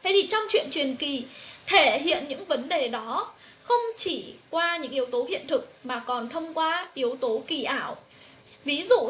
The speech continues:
như là, à, trong chuyện Người con gái Nam Xương có những yếu tố kỳ ảo như việc Vũ Nương khi mà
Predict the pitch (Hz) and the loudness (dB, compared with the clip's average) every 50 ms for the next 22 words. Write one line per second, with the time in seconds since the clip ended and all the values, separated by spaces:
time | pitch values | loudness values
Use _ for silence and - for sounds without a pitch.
0 | 311 349 370 370 370 349 330 302 262 233 226 233 - - - - - - - 277 | -2 -4 -6 -6 -2 0 2 2 2 0 -2 -4 -8 -14 -20 -20 -10 -6 -4 -2
1 | 277 277 262 254 254 262 - 370 381 381 381 370 - - 269 269 254 240 233 302 | -2 0 -2 -2 -4 -2 -2 -2 -2 0 -2 -2 -2 0 0 0 0 0 -2 -4
2 | 320 320 294 240 254 262 330 349 339 349 339 - 359 370 370 359 359 359 - - | -4 -4 -4 -4 -2 -2 -2 -2 -2 -2 -4 -6 -4 -2 -2 -2 -2 -4 -10 -16
3 | - - - - - _ 285 269 285 339 381 302 240 311 277 262 269 269 262 240 | -20 -20 -20 -20 -6 _ 2 2 2 2 0 -4 0 2 2 4 4 4 2 2
4 | 240 - 330 277 247 240 254 233 - - 240 294 330 339 302 302 262 214 - - | 2 0 -2 -2 -2 -2 -4 -4 -4 -6 -6 -6 -6 -6 -2 0 0 0 0 -6
5 | - - - 285 - 381 403 415 415 427 427 370 262 254 - - - _ _ _ | -14 -12 -8 -6 -4 -4 -2 2 4 4 4 2 0 -6 -10 -18 -20 _ _ _
6 | _ _ _ _ _ _ _ _ _ _ - - - - 427 427 392 349 285 254 | _ _ _ _ _ _ _ _ _ _ -16 -4 2 4 4 4 6 4 4 4
7 | 240 226 - | 4 2 0